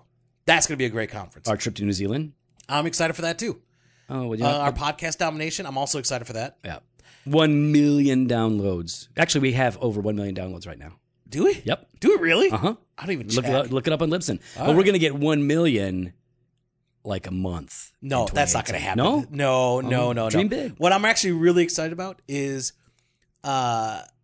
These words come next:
Speaker 1: what we're gonna be focusing on for two thousand eighteen. We've been discussing this for a good,
Speaker 2: Yeah.
Speaker 1: uh, well,
Speaker 2: We can, for a while.
Speaker 1: For a
Speaker 2: Yeah.
Speaker 1: while, yeah. We've been
Speaker 2: Yeah.
Speaker 1: discussing for a while what, what's our focus gonna be, and then we kinda narrowed it. We discussed more, then we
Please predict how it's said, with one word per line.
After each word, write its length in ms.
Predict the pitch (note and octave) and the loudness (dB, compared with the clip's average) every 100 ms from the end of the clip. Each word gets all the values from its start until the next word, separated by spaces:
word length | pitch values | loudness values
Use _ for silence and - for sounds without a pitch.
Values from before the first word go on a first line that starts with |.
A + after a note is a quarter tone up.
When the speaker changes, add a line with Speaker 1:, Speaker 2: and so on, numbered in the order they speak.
| _ - | _ -20
Speaker 1:
what 340 | A#2+ D3 D#3+ | -6 -4 -2
we're 100 | E3 | -2
gonna 120 | D3+ | -2
be 80 | C#3+ | -4
focusing 520 | - D3 D3 - B2+ | -4 -4 -2 -6 -4
on 280 | A2+ G2+ G2 | -8 -8 -8
for 100 | C3+ | -10
two 160 | A#2+ C#3+ | -8 -4
thousand 300 | B2 A#2 A2+ | -2 -2 -6
eighteen. 340 | G#2 G#2 F#2 G#2+ | -10 -12 -10 -4
We've 120 | F3+ | -2
been 80 | A3 | 2
discussing 400 | C4 C#4 C#4 C4 | 2 4 4 2
this 100 | F#3 | 0
for 100 | F3 | -4
a 60 | D#3 | -2
good, 340 | E3+ E3+ D#3+ | 2 2 0
Speaker 2:
Yeah. 220 | F2 E2 | -6 -10
Speaker 1:
uh, 140 | A2+ C2 D3+ | -10 -14 -4
well, 380 | C3+ A2+ A#2 - _ _ _ _ _ _ | 0 0 -4 -18 _ _ _ _ _ _
Speaker 2:
We 80 | G#4 A4+ F#3+ | -2 0 -2
can, 120 | G3 | 0
for 160 | A#3+ | 2
a 20 | E3+ | 2
while. 320 | G#2 - - | 0 -4 -6
Speaker 1:
For 100 | - | 2
a 40 | G#4+ | 4
Speaker 2:
Yeah. 60 | |
Speaker 1:
while, 300 | F3+ C#3+ D4+ | 6 4 4
yeah. 240 | F4+ C#3 C#3 | 4 2 0
We've 140 | A3+ | -2
been 80 | B3 | 2
Speaker 2:
Yeah. 60 | - | 2
Speaker 1:
discussing 280 | C4 B3+ | 4 0
for 100 | A#3 | 0
a 60 | G#3+ | 2
while 220 | G3 F3 | 4 4
what, 260 | D#3 F#3+ D3+ | 0 -4 -4
what's 160 | G#3 | -8
our 80 | G#3+ | -8
focus 440 | - F#3 F#3 G3+ - | -6 -6 -4 -4 -4
gonna 160 | F#3 | -6
be, 340 | D#3+ E3 D#3 D3+ | -4 -2 -2 -2
and 80 | |
then 100 | D#3 | -2
we 60 | D#3+ | -6
kinda 220 | E3+ E3 | -4 -4
narrowed 380 | D3 D#3 D#3+ D#3+ | -2 0 0 0
it. 160 | D#3+ C#3+ | -2 -2
We 100 | B2+ | -6
discussed 380 | C3+ C3+ C3 | -6 -4 -4
more, 380 | C3+ D3 D#3 D3+ | -4 -4 -2 -2
then 120 | D#3 D3+ | -4 -8
we 180 | C#3+ | -12